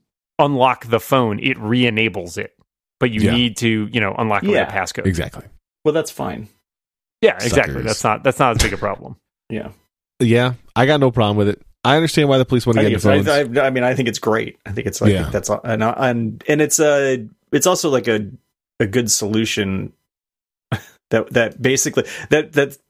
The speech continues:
Speaker 3: specifically targets that one particular problem.
Speaker 2: If you have a, a safe, can the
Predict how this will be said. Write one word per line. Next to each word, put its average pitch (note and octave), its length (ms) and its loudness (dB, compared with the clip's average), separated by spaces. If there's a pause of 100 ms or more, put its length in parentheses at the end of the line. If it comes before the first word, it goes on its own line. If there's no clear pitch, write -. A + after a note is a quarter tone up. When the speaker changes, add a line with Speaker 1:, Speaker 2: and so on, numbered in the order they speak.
(120)
Speaker 3:
specifically D#3+ 880 0
targets A#2+ 540 -2
that A2+ 300 -2
one A2 280 0
particular F#2+ 440 -6
problem. - 480 -6 (640)
Speaker 2:
If - 160 0
you G3 120 2
have A#3+ 220 0
a, A2 420 2 (280)
a G#2+ 60 0
safe, - 580 -2 (680)
can A2 100 2
the G2+ 140 0